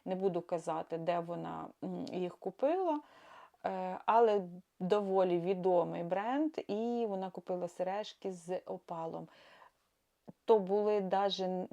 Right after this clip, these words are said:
там даже не опал був, то була якась лінза,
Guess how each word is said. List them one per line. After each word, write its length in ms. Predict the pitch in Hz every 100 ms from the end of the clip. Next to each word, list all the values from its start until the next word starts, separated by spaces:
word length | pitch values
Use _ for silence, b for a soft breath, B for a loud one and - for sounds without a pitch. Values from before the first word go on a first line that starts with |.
| -
там 220 | 196 196
даже 260 | 196 185
не 160 | 185 180 -
опал 420 | 185 - 190 175
був, 280 | 165 165 170
то 180 | -
була 340 | 180 175 180 180
якась 440 | 165 - 170 -
лінза, 720 | 185 220 262 262 220 220 226